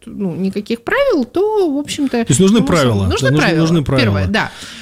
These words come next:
Speaker 2: Нас,
Speaker 1: Да.
Speaker 2: нас спрашивают, вот Ольга пишет нам: «Здравствуйте, дочери четыре года, избаловали, теперь ребенок неуправляемый,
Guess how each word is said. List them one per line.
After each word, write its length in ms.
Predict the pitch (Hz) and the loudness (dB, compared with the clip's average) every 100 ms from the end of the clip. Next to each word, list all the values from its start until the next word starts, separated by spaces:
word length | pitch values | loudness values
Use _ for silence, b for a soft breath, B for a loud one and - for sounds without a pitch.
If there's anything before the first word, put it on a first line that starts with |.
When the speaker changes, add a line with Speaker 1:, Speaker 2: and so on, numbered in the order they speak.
| B B B B | B B B B
Speaker 2:
Нас, 220 | 185 190 | 0 2
Speaker 1:
Да. 60 | 208 | 2
Speaker 2:
нас 140 | 190 | 0
спрашивают, 480 | - 180 147 131 120 | 0 0 0 0 0
вот 280 | 139 131 - | 0 -2 -2
Ольга 540 | 175 170 - 196 156 | 0 2 2 2 2
пишет 360 | 143 165 - 135 | 0 0 -2 -2
нам: 260 | 160 180 147 | 0 2 2
«Здравствуйте, 540 | 131 170 - 139 135 | 2 0 0 0 0
дочери 380 | 127 160 - 131 | 0 0 2 0
четыре 280 | - 139 131 | 0 0 0
года, 340 | 156 180 143 | 2 2 2
избаловали, 480 | 127 120 156 151 131 | 2 2 0 2 0
теперь 260 | 117 - 127 | 0 -2 0
ребенок 380 | 127 147 127 - | 2 0 0 0
неуправляемый, 1040 | 123 117 123 127 156 151 135 123 117 107 | 0 0 0 2 0 0 0 0 0 0